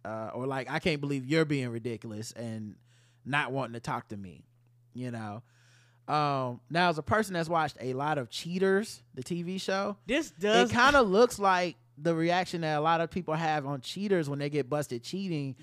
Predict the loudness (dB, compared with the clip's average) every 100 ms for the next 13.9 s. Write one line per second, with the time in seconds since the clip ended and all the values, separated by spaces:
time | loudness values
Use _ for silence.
0 | -12 -8 -4 4 4 6 6 4 2 2
1 | 2 4 4 2 0 _ 4 4 6 4
2 | 4 4 2 0 0 0 -2 -2 0 2
3 | 2 0 -2 -4 -4 -4 0 0 0 -2
4 | _ _ _ _ _ 2 4 6 6 4
5 | 4 4 6 6 6 4 2 2 2 0
6 | -2 4 4 2 -6 2 2 4 -2 0
7 | 0 0 0 0 -2 0 2 2 -2 -4
8 | -4 -4 -6 -4 0 0 0 -2 -4 -6
9 | -4 -2 0 0 2 0 0 -2 -12 _
10 | _ -20 -2 0 4 4 6 2 0 -2
11 | -4 -6 -6 -2 0 -2 -2 -4 -4 -6
12 | -6 -8 -6 -8 -6 -6 -4 -6 -6 -6
13 | -6 -6 -6 -6 -6 -4 -6 -8 -12